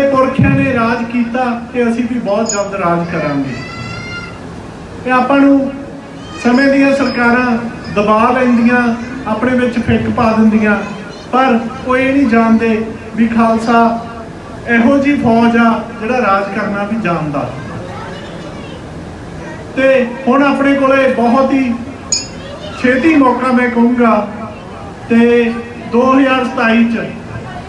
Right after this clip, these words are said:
ਵੀ ਆਪਾਂ ਭਾਈ ਅੰਮ੍ਰਿਤਪਾਲ ਸਿੰਘ ਜੀ ਨੂੰ ਆਪਣਾ ਮੁੱਖ ਮੰਤਰੀ ਦਾ ਕੈਂਡੀਡੇਟ ਤਾਂ ਐਲਾਨ ਚੁੱਕੇ ਆ,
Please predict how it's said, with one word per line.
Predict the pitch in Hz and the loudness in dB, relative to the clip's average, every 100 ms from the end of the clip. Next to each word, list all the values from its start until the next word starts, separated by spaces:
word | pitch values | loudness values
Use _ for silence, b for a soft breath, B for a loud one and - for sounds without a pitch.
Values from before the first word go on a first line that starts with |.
| - - - - - - | -14 -14 -16 -16 -14 -10
ਵੀ | 240 | -4
ਆਪਾਂ | 247 247 269 262 233 - - | -2 0 0 0 -2 -6 -4
ਭਾਈ | 262 254 | -2 2
ਅੰਮ੍ਰਿਤਪਾਲ | 247 247 254 247 240 233 | 4 4 2 2 0 0
ਸਿੰਘ | 247 240 | 0 0
ਜੀ | 254 | 2
ਨੂੰ | 240 233 233 - - 220 | 4 2 0 -6 -10 -6
ਆਪਣਾ | 226 247 247 | -2 -2 0
ਮੁੱਖ | 214 240 233 277 | 2 2 2 0
ਮੰਤਰੀ | 262 240 233 247 | 2 2 0 0
ਦਾ | 233 | 0
ਕੈਂਡੀਡੇਟ | 233 233 226 226 233 233 | 0 2 2 4 2 2
ਤਾਂ | 233 | 0
ਐਲਾਨ | 214 202 214 220 | 2 2 2 2
ਚੁੱਕੇ | 226 226 226 | 0 2 2
ਆ, | 226 | 2